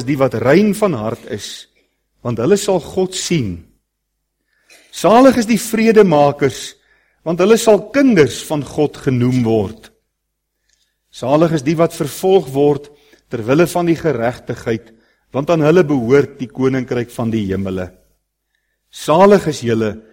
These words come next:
wanneer mense julle beledig en vervolg en valslik allerhande kwaad teen julle spreek om my ontwil. Verbly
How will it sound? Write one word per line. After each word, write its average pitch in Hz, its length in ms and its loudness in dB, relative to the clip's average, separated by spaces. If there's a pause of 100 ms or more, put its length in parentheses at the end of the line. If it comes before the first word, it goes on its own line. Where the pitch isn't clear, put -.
(280)
wanneer 123 300 -2
mense 156 400 -2
julle 139 240 2
beledig 123 640 -2 (480)
en 120 160 -6
vervolg 160 640 -2 (320)
en 120 220 -6
valslik 165 680 -2 (100)
allerhande 156 440 -2 (180)
kwaad 185 400 -2
teen 175 220 -4
julle 156 180 -4
spreek 151 460 -4
om 131 160 -4
my 117 160 -2
ontwil. 101 560 -8 (880)
Verbly 175 600 2